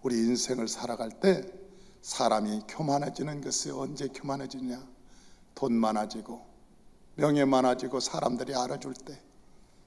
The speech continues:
이게 넘어지기가 쉬운 거예요. 저도 그렇고 여러분도 그렇고 정말 이 세상에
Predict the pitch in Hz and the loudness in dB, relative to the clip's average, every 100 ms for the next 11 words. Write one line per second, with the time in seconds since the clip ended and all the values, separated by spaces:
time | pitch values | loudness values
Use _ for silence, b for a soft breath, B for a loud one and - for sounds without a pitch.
0 | - - 247 190 156 156 - 127 147 147 | -12 2 4 6 4 2 -2 -8 -8 -6
1 | - 214 185 - - - - - - - | -6 -4 -8 -10 -18 -20 -20 -20 -20 -20
2 | - - - - - - - B B B | -20 -20 -20 -20 -20 -20 -20 B B B
3 | B B B B - - 131 131 190 208 | B B B B -6 -2 6 8 10 8
4 | 143 - - - - - - - - - | 2 -4 -10 -12 -18 -20 -20 -20 -20 -20
5 | - - - - - 202 202 165 - 156 | -20 -20 -20 -18 2 6 6 4 -2 -4
6 | - 101 - - - - _ - - _ | -8 -14 -16 -18 -18 -20 _ -20 -20 _
7 | - - b b b b b b b - | -20 -20 b b b b b b b 0
8 | - 170 208 220 220 233 202 214 170 143 | 8 12 12 12 12 12 12 10 8 6
9 | 151 131 - | 4 4 0